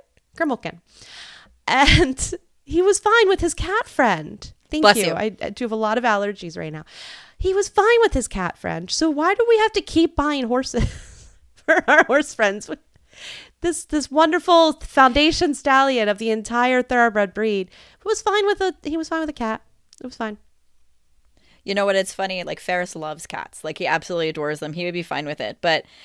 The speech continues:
Speaker 2: um, when I was in California for the Monty Roberts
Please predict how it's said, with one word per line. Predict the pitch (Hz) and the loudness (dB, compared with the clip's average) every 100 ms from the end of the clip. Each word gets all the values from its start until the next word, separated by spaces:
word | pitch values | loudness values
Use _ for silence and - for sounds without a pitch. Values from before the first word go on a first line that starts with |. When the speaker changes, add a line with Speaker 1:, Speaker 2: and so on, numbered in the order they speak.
| - - | -14 -4
Speaker 2:
um, | 156 143 - _ - | -2 -2 -6 _ -8
when | 180 196 | 0 2
I | 180 | 4
was | 190 185 | 2 0
in | 185 175 165 165 175 _ | 0 0 -2 -6 -14 _
California | - 190 175 - 170 170 | -4 0 0 -2 -4 -4
for | 165 | -6
the | 160 | -8
Monty | 160 160 | -8 -8
Roberts | 156 156 151 156 - - - | -6 -6 -8 -10 -8 -8 -10